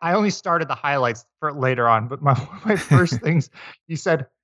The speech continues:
Speaker 1: "Let me tell you my best recycling bin story of my life." <laughs>
Speaker 2: <laughs>
Speaker 1: Because
Speaker 2: I, I could
Speaker 1: you must
Speaker 2: still re-,
Speaker 1: have many.
Speaker 2: I could still repeat that.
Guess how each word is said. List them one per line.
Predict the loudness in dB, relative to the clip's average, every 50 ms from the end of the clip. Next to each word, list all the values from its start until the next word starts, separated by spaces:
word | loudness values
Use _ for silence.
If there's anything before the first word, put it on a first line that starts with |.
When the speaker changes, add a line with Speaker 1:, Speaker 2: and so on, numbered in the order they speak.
| _
Speaker 1:
"Let | -4 -4 -2
me | -2 -2
tell | -4 -4 -2 -2 0
you | 0 2 2
my | 2 2 2
best | 0 -2 -4 -4 -4 -4 -4 -6
recycling | -6 -6 -4 -2 0 0 0 0 0 0 0 0 0 0
bin | 0 0 2 0
story | 0 -2 -4 -2 0 0 0 2 0
of | -2 -2 0
my | 0 0 0
life." | 0 0 0 2 2 0 -2 -6 -10 -8 -4
<laughs> |
Speaker 2:
<laughs> | -4 -4 -2 -4 -6 -6 -6 -2 -2 -2 -2 -2 -2 -2 -2 -4 -4 _ -12 -12 -12 _ -6 -6 -6 -6 _ -8 -8 -8 _ _ -20 -20 -20 _ _ -20 -20 -18 -14
Speaker 1:
Because | -4 0 2 2 2 2 2 0 -2 -4 -2 _
Speaker 2:
I, | -2
I | 0
could | 0 0
Speaker 1:
you | 0 2
must | 2 2
Speaker 2:
still | 2 2
re-, | 0
Speaker 1:
have | 0 0
many. | 0 0 0 0 -2 -4 -4 _ -4
Speaker 2:
I | -4
could | -4 -4 -6
still | -6 -4 -2 0
repeat | 0 -2 -2 -4 -6 -4
that. | -4 -4 -4 -4